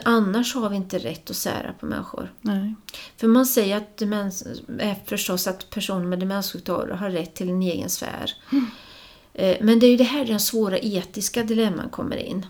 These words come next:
Speaker 2: Mm.
Speaker 1: För det, som du sa förut, att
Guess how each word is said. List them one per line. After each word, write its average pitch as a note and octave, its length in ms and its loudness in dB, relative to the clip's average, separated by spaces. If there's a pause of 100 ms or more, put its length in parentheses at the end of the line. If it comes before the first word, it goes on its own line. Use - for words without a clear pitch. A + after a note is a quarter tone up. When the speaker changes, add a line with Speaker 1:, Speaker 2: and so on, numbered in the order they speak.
Speaker 2:
Mm. G3+ 260 0 (1160)
Speaker 1:
För A3+ 360 4 (200)
det, A3 340 -6
som G#3+ 280 2
du G3+ 140 0
sa G3+ 180 -2
förut, G#3 480 0
att G#3 220 -6